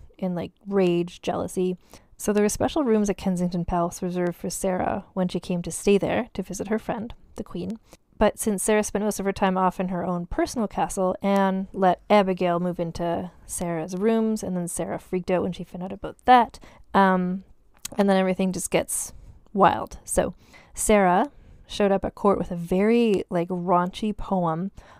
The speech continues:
all about how the Queen was in a sexual relationship with Abigail. Sarah didn't write the poem. She had, like, commissioned it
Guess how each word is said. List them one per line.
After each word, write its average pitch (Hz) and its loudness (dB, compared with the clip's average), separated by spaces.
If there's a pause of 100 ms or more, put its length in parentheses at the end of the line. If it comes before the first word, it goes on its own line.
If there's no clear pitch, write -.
(140)
all 190 2
about 190 2
how 185 4
the 175 0
Queen 208 0
was 196 0
in 175 -4
a 170 -2
sexual 190 -2
relationship 190 0
with 175 -8
Abigail. 190 2 (320)
Sarah 202 2
didn't 196 -2
write 220 2
the 233 2
poem. 190 -6
She - -4
had, 196 0
like, 175 -2 (340)
commissioned 202 0
it - -2